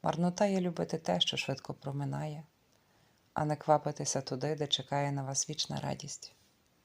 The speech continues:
Постійно пам'ятай приказку, що око не надивиться огляданням, ані вухо не наслухається слуханням. Тому старайся відірвати своє серце від речей видимих,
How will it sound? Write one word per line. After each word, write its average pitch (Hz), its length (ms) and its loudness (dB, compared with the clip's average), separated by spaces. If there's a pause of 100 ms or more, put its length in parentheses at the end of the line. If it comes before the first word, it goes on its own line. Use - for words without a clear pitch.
(760)
Постійно 185 480 0
пам'ятай 156 480 -2
приказку, - 600 -6
що - 280 -4
око 165 340 0
не 160 140 -2
надивиться 156 800 -2 (160)
огляданням, 139 760 -2 (680)
ані 147 280 2
вухо 151 400 -4
не 151 120 -4
наслухається 143 720 -4
слуханням. 139 640 -6 (1300)
Тому 202 240 -2
старайся 160 680 -2 (480)
відірвати 160 600 0
своє 143 300 -2
серце 151 440 -2
від 139 120 -4
речей 143 400 -4
видимих, 147 600 -6